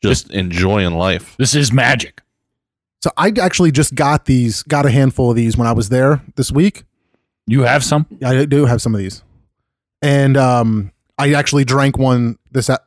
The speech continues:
Speaker 3: or, you know, th-, tonight before I came over here. I like this one better than the one I had. I've got one that's probably a bit fresher. This is much better.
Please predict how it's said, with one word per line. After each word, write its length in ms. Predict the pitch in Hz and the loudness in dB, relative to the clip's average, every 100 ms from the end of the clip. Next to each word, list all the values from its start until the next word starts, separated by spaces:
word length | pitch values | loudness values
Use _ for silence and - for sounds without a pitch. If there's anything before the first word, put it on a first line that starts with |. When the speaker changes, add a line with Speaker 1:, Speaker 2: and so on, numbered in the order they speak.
| - | -6
Speaker 3:
or, 200 | 127 - | -6 -4
you 100 | 143 | -4
know, 60 | 113 | -4
th-, 140 | 123 | -4
tonight 340 | - 143 123 - | -2 0 0 -2
before 300 | - 113 131 | -4 -2 0
I 60 | 117 | 0
came 180 | 123 117 | 0 2
over 220 | 123 117 | 2 0
here. 260 | 101 92 87 _ _ _ _ _ - | -2 -6 -8 _ _ _ _ _ -4
I 160 | 127 208 | 0 2
like 240 | 208 131 | 2 0
this 400 | 127 123 160 - | -2 0 2 2
one 240 | 143 127 120 | 2 0 0
better 480 | 135 135 120 107 - _ | -2 0 -2 -6 -12 _
than 140 | 131 | -6
the 60 | 123 | -4
one 180 | 120 117 | -2 -2
I 100 | 117 | -4
had. 240 | 104 - _ _ _ _ _ _ _ - | -6 -10 _ _ _ _ _ _ _ -4
I've 180 | 131 151 | -2 0
got 180 | 151 131 | -2 0
one 200 | 139 135 | 0 0
that's 180 | 123 - - - | -2 -8 -10 -2
probably 240 | 143 135 | 0 2
a 60 | 123 | 0
bit 180 | 135 - | -2 -4
fresher. 480 | 131 135 - 190 - _ _ - | -2 0 0 -2 -2 _ _ -16
This 320 | 120 151 - | -4 -2 0
is 140 | 135 | -2
much 180 | 131 123 | -2 -2
better. 280 | 120 101 | -4 -6